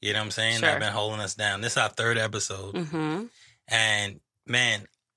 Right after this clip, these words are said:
Speaker 1: seriously, seriously, like, the texts and everybody who shouted us out,
Speaker 2: Yes, the
Speaker 1: who showed us
Speaker 2: support.
Speaker 1: love.
Speaker 2: Mm-hmm.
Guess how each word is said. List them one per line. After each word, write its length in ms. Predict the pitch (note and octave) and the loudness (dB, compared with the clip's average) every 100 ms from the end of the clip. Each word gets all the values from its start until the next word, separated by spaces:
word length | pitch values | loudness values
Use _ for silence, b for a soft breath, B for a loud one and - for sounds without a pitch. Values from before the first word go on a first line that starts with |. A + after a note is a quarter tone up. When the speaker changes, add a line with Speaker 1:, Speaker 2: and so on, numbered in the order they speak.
| _ _ _ A#2 | _ _ _ -14
Speaker 1:
seriously, 680 | - - C#3+ C3+ C3 - C3+ | -6 -2 2 2 0 -2 -2
seriously, 560 | B2+ - B2+ A#2+ B2+ B2+ | -2 -2 0 0 -2 -4
like, 240 | G#2+ G2 | -4 -6
the 100 | G#2 | -8
texts 600 | G2 - A2+ A2 - - - - | -6 0 0 0 -6 -8 -12 -12
and 460 | - G#2 G2+ G2 F#2+ - | -2 0 0 -4 -12 -2
everybody 500 | A#2+ A#2+ A2 A2 A2 | 0 0 2 2 2
who 260 | G#2 G#2+ G2+ | -2 -6 -4
shouted 420 | - - G#2+ G#2+ | -2 2 2 2
us 220 | G#2 G2 G#2 | 0 -2 2
out, 280 | G#2 G#2 - | 2 2 -2
Speaker 2:
Yes, 320 | E3+ D3+ C#3 | 0 0 0
the 220 | D#3+ D#3 D3+ | -4 -2 0
Speaker 1:
who 80 | A2 | 2
showed 300 | - E3+ E3+ | 4 6 6
us 160 | E3+ | 4
Speaker 2:
support. 100 | G#2+ | 4
Speaker 1:
love. 320 | G#2+ G#2 G2+ - | 2 2 0 -2
Speaker 2:
Mm-hmm. 480 | E3+ E3+ D#3+ D#3+ | -2 0 0 -2